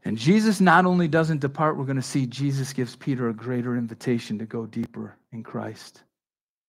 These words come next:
to do more for the kingdom, to walk with him closer. Peter does, Peter, the Lord doesn't say, "That's it. You're right. You should depart from me." You,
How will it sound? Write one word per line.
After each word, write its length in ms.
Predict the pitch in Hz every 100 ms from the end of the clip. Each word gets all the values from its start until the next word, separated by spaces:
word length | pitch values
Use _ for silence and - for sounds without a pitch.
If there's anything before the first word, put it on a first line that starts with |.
| _ _ _ _ _ _ _ -
to 80 |
do 200 | 113 135
more 280 | 127 120 131
for 160 | 127 127
the 100 | 117
kingdom, 560 | - 127 113 104 101 _ _ _
to 100 | -
walk 360 | 120 127 123 -
with 120 | 135
him 120 | 117
closer. 460 | 117 127 117 - 104
Peter 340 | - 160 165
does, 200 | 175 151 147
Peter, 280 | 170 175
the 540 | 170 175 151 156 151 156
Lord 200 | 165 170
doesn't 220 | 160 147
say, 200 | 143 139
"That's 280 | 143 139 -
it. 240 | 120 113 _ _ _ _ -
You're 100 | 143
right. 300 | 139 135 120
You 120 | 127
should 280 | - 156 117
depart 360 | 110 123 110
from 160 | - 117
me." 100 | 110
You, 300 | 113 117